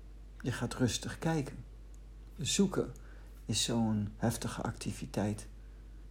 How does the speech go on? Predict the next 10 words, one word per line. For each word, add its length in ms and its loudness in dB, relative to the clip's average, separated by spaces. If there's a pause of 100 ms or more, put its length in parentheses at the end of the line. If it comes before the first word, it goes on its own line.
(100)
Rustig 460 2
kijken 560 4 (260)
en 140 2
introspectie 840 4
doen 280 4 (360)
is 160 -2
veel 340 2
chiller. 500 2 (1400)
Veel 300 2
relaxter. 600 0